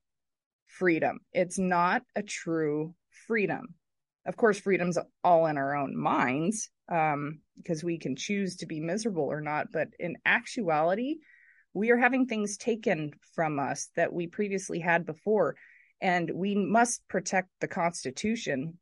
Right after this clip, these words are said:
because that's what gave us the gift that we all technically should have. Like, there needs to be some big movement towards this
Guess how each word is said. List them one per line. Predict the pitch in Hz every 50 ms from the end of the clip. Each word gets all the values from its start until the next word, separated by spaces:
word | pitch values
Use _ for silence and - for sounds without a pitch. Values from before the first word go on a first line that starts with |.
| _
because | - 180 180 - 165 160 156
that's | 156 165 165 170 165 - - -
what | 156 165 165 156 - _ _ _ _ _ _ _ _ _ _ _ _ _ _ _ _ _ _ - - 185
gave | 160 180 180 220 233 196 170
us | 147 139 147 - - - 170 160 - - 180 -
the | - 160
gift | 156 156 175 170 170 - - - -
that | 160 151 85
we | 107 165 170 165 156 147 - -
all | - 165 160 160 165 160 - _ _ _ _ _ _ _ _
technically | - 214 202 202 208 170 - 156 151 143
should | - - 170 151 156
have. | 156 165 190 202 - - - - -
Like, | 160 160 147 147 - - _ _ _ _ _ _ _ _ _ _ _ _ _ _ _ _ _ _ _ _ _ _ _ _ _ _ _ _
there | 226 233
needs | 240 254 269 247 240 -
to | 240
be | 208 226 214
some | 214 196 180
big | 160 151 208 226 233
movement | 220 214 202 208 196 185 180 160 147 - -
towards | - - 180 175 170 165 160 160 156 -
this | - 170 160 156 160 -